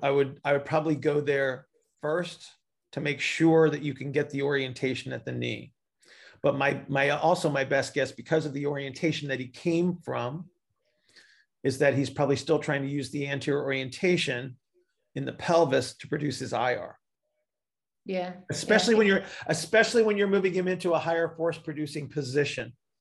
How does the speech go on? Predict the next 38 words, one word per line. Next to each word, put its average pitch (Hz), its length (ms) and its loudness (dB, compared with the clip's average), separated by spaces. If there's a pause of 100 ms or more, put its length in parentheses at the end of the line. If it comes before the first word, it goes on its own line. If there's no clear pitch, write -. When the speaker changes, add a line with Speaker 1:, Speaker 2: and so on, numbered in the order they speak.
(1500)
Speaker 2:
Mm-hmm. 220 340 -2 (420)
Speaker 1:
Okay. 151 220 2 (920)
Because 170 340 2 (400)
think 208 140 6
about 175 160 6
this. 165 300 4
It's 151 200 -4
like, 170 280 0 (140)
so 165 120 -2
you've 190 160 2
got 214 120 6
him 175 100 4
leaning 185 220 4
back 165 260 2
against 160 240 -4
the 160 60 -2
wall 156 280 2
to 147 80 -4
do 139 160 -4
a 135 40 -2
squat, 156 640 0
and 151 120 -4
he's 135 240 -6
still, 190 580 -2
and 143 160 -4
he's 135 160 -6
still 190 460 -2
experiencing 156 640 -4
discomfort 160 640 -2
under 147 160 -2
that 139 160 0
circumstance. 139 500 -4 (300)
That's 180 180 2
not 185 140 2
even 151 320 0
full 147 260 2
body 160 380 2
weight. 131 400 -4